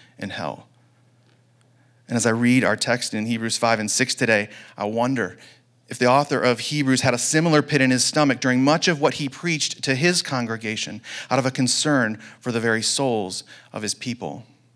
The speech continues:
And unfortunately, in our day, it's all too common, not just in the worst of seeker churches, but in a hundred other Christian denominations and church varieties, to find lukewarm churches filled with people where the name of Jesus is used and claimed,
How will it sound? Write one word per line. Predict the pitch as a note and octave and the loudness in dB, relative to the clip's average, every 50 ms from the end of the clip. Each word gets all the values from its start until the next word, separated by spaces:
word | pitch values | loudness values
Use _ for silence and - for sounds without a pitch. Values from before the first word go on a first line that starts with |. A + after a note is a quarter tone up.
| _ _ _ _ _ _ _ _ _ _ _ _ _ _ _ _ _ _ _ _ _ - - | _ _ _ _ _ _ _ _ _ _ _ _ _ _ _ _ _ _ _ _ _ -16 -10
And | - A#2+ | -6 -6
unfortunately, | A#2 A2+ A2+ - B2 C3 C#3 C3 - A#2+ - E2+ G#2+ G2+ G#2+ | -6 -6 -4 -4 -2 -2 -2 -2 -4 -6 -6 -8 -10 -8 -6
in | G#2 A2 | -4 -2
our | A2 A2 A2 | -2 -2 -2
day, | G2 F#2+ A2 A#2 B2 A#2 G#2 G2+ | -4 -6 -4 -2 0 0 2 0
it's | A2 A2 - | 0 -2 -2
all | - A2 A2+ | 0 0 0
too | B2 - - C3 | 0 0 -4 -4
common, | - - A#2 G2+ G2 F2+ F#2+ | -4 -4 -4 -4 -4 -4 -2
not | A#2+ C3 C#3+ | -2 -2 -2
just | C#3 F3+ F3 - - | 0 0 0 0 0
in | D3 | 0
the | C3+ B2 | 0 0
worst | A#2 B2 B2+ B2 - | 2 0 0 0 -2
of | A2+ - | -4 -4
seeker | - - B2+ B2 C3+ B2+ | -2 -2 -2 0 0 0
churches, | - - G#2+ G2 A2 G#2+ | 0 0 -2 -2 -4 -6
but | A2 B2 | -4 -4
in | A#2 A#2 B2 | -2 -2 -2
a | |
hundred | A#2+ A#2 D#3+ E3+ F3 D3 | -2 -2 0 0 2 4
other | C#3+ D3+ C#3 B2 G#2+ - - - - - - | 4 4 2 0 -2 -4 -10 -18 -18 -16 -8
Christian | - - C#3+ - - C3 B2 A#2+ - | -2 -2 0 0 0 0 -2 -2 -2
denominations | A#2 B2 B2 B2+ B2+ B2+ B2 A#2+ A#2+ B2 B2 - - B2 B2 A#2+ | -2 0 2 2 2 4 2 2 2 2 0 0 -2 -2 -4 -2
and | - A2+ A#2 A2+ - | -4 -6 -6 -6 -6
church | - - C3+ B2+ B2+ - | -4 0 2 2 0 0
varieties, | - A#2 G#2+ A2 A2+ A#2+ A#2+ A2 A2 G#2 - | -2 0 2 2 2 2 2 2 0 -2 -4
to | - | -6
find | - - A#2+ A2+ A#2 A2 - - - - | -4 -2 -2 -2 -2 -4 -8 -14 -14 -8
lukewarm | - B2+ C3 D#3 F#3 D#3+ - D3 D3+ C#3+ C3+ C#3 | -4 0 0 0 0 -2 -2 -2 0 2 0 0
churches | C3 - C3+ C3 B2+ - A#2 G#2+ - - - _ _ _ - - - - - | 0 0 0 0 0 -2 -4 -4 -6 -8 -8 _ _ _ -20 -20 -20 -12 -2
filled | - D3+ D3 C3 | 2 4 4 4
with | C3+ C3+ C#3 | 4 0 -2
people | - - F3 F#3 F3+ E3 D3 | -2 -2 -2 0 2 2 2
where | C3 C3+ C3 | 4 4 4
the | B2+ | 4
name | B2+ B2+ C3+ D3 F3 F#3+ | 4 4 4 4 4 2
of | G3+ G3+ E3 | 0 0 0
Jesus | D3+ E3 E3 D3 D#3 C#3+ B2+ | 0 0 2 0 0 0 0
is | B2+ C3 A#2 A#2 | 0 0 0 0
used | B2 C#3 E3+ F#3+ F3 - | 0 0 0 0 0 0
and | F3+ E3 D3 | -2 -2 -2
claimed, | - - D#3+ D#3 C3+ B2 A#2+ A#2+ A2+ | -4 -2 0 2 2 2 2 0 -2